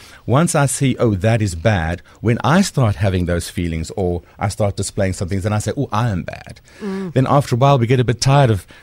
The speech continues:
Speaker 1: calling ourselves bad, so now then it becomes the war with the other,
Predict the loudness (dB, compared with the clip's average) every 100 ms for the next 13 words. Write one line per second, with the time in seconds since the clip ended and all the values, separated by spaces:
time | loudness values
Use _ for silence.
0 | -2 2 4 2 2 2 4 2 4 4
1 | 4 4 2 2 0 0 2 2 2 2
2 | 0 0 0 -2